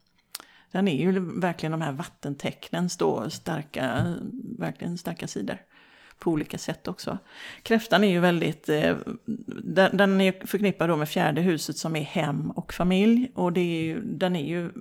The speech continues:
kräftan är ju otroligt, eh, värnar om sin familj och skyddar sin familj och ser till att inga, kom inte in och,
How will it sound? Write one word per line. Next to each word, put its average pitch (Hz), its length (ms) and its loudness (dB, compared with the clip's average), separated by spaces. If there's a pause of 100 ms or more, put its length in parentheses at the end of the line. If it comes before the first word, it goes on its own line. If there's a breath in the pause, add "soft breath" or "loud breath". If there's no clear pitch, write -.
(140)
kräftan 180 340 -4
är 170 40 -2
ju 156 80 -4
otroligt, 175 680 -6
eh, - 280 -6 (440)
värnar 160 500 0
om 156 120 -4
sin 156 180 -8
familj 156 500 -4
och 147 60 -8
skyddar 147 460 -4
sin 156 200 -10
familj - 640 -6
och 113 140 -4 (640 loud breath)
ser - 160 -8
till 151 260 -2
att 147 140 -4
inga, 151 400 -4 (1200)
kom 180 180 -2
inte 160 200 -8
in 151 260 -4
och, 151 100 -8